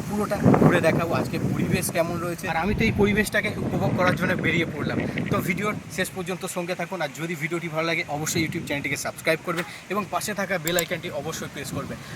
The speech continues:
সঙ্গে Facebook ও Instagram-এ ফলো করতে ভুলবেন না। এখন রয়েছি আছিপুর গঙ্গার ধারে, অর্থাৎ এইটা হচ্ছে বারুদ কারখানার যে, আহ, গঙ্গার ধার বলা হয়, সেখানে মেঘঝিম বলে যে জায়গাটা। তো just রেমাল বাকি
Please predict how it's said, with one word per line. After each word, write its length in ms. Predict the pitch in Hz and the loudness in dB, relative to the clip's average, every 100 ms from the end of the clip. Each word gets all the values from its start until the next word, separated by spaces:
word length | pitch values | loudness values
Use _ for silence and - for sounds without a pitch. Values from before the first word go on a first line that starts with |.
| - - | -8 2
সঙ্গে 320 | 208 208 202 - | 2 4 0 2
Facebook 400 | 175 - - 185 | 2 4 2 2
ও 100 | 196 | 4
Instagram-এ 760 | 165 - 170 165 160 165 175 156 | 4 4 6 6 6 6 4 4
ফলো 160 | 160 | 4
করতে 300 | 156 - - | 2 2 2
ভুলবেন 560 | - - - - - - | 4 4 4 4 4 4
না। 260 | - - - | 2 2 2
এখন 260 | - 202 | 2 2
রয়েছি 500 | 190 196 180 202 202 | 4 4 2 0 0
আছিপুর 640 | - - - 180 185 190 175 | 4 4 4 2 2 2 2
গঙ্গার 360 | 147 151 170 151 | 2 2 0 0
ধারে, 200 | 151 147 | -2 -2
অর্থাৎ 320 | 143 170 165 - - - | -2 -2 -2 -8 -12 -6
এইটা 220 | 147 - 180 | -4 0 0
হচ্ছে 260 | - 196 | 0 -2
বারুদ 400 | - - 139 - - - - - | 4 6 8 12 12 12 8 10
কারখানার 460 | - - - - | 10 10 8 6
যে, 80 | - | 2
আহ, 280 | - - - | 0 0 0
গঙ্গার 340 | - - 160 | 0 2 2
ধার 120 | 349 - | 2 4
বলা 180 | - | 4
হয়, 200 | - - - | 4 2 0
সেখানে 320 | - 143 - - | -2 -2 -2 -2
মেঘঝিম 440 | - 160 - - - | -4 -4 -2 -2 -4
বলে 160 | - - | -4 -6
যে 140 | - - | -6 -4
জায়গাটা। 460 | - - - - - - - - - | -2 -2 2 4 4 4 0 -4 -2
তো 60 | - | 2
just 520 | 185 - - - - | 2 2 0 0 0
রেমাল 300 | 165 175 175 | 2 2 4
বাকি 380 | 160 135 143 | 4 4 2